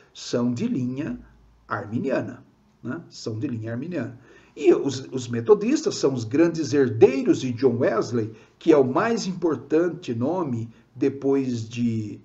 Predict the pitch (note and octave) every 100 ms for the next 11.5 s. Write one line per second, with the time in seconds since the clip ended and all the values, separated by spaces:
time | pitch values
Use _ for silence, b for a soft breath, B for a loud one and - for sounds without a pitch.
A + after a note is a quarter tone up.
0 | - A2+ A2 G#2+ - A#2 C3+ C3+ A#3 D4
1 | A#2+ A2 b b b - C#3 A#2 E3+ C#4+
2 | D#4 - B2 A#2 D#3 E3+ F#3+ A2 - B2
3 | A2 - _ _ - B2 B2 E3+ F3 B2+
4 | A#2 A2 C#3 F#3+ C3+ A2+ B2+ E3 B B
5 | _ C#3+ C3 B2 A#2 A2 A2+ F3+ E3 D#3
6 | G#3+ A#3+ B3 D#4 F4 C#4+ D4 D#3+ C#3 -
7 | G3+ A3 G3+ G#3 B3 C#4 C#4+ D4+ D4+ G4+
8 | - A#2+ - _ b b b b b -
9 | G#3 - A3+ A#3+ C4 D4 - C#4 D4 -
10 | A2+ D#3 - - - D3 A#2 A#2+ A2+ F2
11 | - F3 B2+ C3